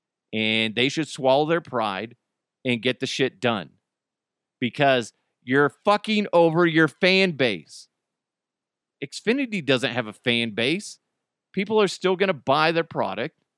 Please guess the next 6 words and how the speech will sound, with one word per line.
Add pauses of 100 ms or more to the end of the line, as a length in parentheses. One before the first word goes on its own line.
(840)
That (100)
it's, (260)
it,
it's
just, (1200)
<sighs>